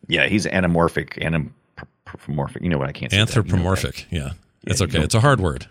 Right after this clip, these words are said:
Speaker 2: It's a rough
Speaker 1: Yeah,
Speaker 2: one.
Speaker 1: it is.
Speaker 2: Yeah.
Speaker 1: It looks like you get to ride in trains and do some cyber stuff, so that's kinda cool. I'm
Speaker 2: Oh,
Speaker 1: down with
Speaker 2: yeah.
Speaker 1: that.
Speaker 2: Yeah, I'm in.
Speaker 1: It looks like Pendleton Ward. That's probably more like what it is. It's more like a Pendleton Ward kind of,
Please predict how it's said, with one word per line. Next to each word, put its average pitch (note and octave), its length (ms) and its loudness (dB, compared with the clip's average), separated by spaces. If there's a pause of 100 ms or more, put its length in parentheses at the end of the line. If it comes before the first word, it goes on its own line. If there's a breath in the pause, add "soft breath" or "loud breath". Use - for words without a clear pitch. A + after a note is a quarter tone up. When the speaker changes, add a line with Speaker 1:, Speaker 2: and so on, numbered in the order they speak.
(120)
Speaker 2:
It's - 80 -4
a F#2 40 0
rough D2+ 220 0
Speaker 1:
Yeah, - 40 -6
Speaker 2:
one. C#2 120 -8 (120)
Speaker 1:
it C#2+ 100 -2
is. E2 280 2 (200)
Speaker 2:
Yeah. C#2+ 240 -2
Speaker 1:
It - 100 -2
looks E3 140 2
like F#3+ 140 2
you D3 60 -2
get D3+ 100 6
to A2 60 2
ride A#2+ 260 4
in G2 100 2
trains G#2+ 600 2
and D#2 140 -2
do G2+ 140 0
some F#2 200 0
cyber G2+ 420 2
stuff, G#2+ 320 2
so - 120 -4
that's F2+ 180 2
kinda D2 220 -2
cool. D#2 400 -2
I'm - 120 -2
Speaker 2:
Oh, E2+ 40 -4
Speaker 1:
down F#2 180 2
with F2 80 0
Speaker 2:
yeah. F2 40 0 (180)
Speaker 1:
that. - 100 -14 (240)
Speaker 2:
Yeah, E2+ 140 -4
I'm E2+ 100 -2
in. F2 240 0
Speaker 1:
It D#3+ 80 4
looks G#3+ 200 2
like G3 220 2
Pendleton F#3 420 2
Ward. A2+ 300 4
That's A#2+ 160 4
probably A#2+ 200 4
more F#2+ 200 4
like F2 220 4
what D#2+ 100 2
it D#2 120 0
is. D2 240 -2
It's - 120 -12
more G#2 160 4
like G#2 220 4
a D2+ 220 2 (1000 soft breath)
Pendleton F#2 340 0
Ward D#2 240 0
kind D2+ 200 -4
of, - 140 -8